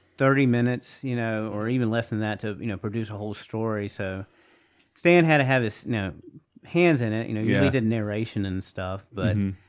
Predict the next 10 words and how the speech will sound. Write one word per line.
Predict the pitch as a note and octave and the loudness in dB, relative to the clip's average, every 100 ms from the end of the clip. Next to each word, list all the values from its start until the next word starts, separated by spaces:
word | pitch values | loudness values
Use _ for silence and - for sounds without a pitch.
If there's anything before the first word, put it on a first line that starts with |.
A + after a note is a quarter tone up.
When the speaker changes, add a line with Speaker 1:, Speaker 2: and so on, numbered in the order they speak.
| _ _ _ _ - | _ _ _ _ -2
Speaker 1:
yeah, | F#3 F#3+ F3+ E3 | 6 10 10 8
you | F3 | 6
know, | C#3+ B2 A#2+ - - | 6 4 0 -6 -10
not | - E3+ F3+ | 4 6 6
as | - | 4
sophisticated | C#3+ C#3+ C3+ B2+ A#2 A2 | 2 0 0 0 2 0
as | G#2+ | 0
we | A2+ | -2
have | G#2+ G#2 G2+ | -2 -2 -2
nowadays | G#2 G2 F2+ F2 G#2+ - | -2 -4 -6 -10 -12 -18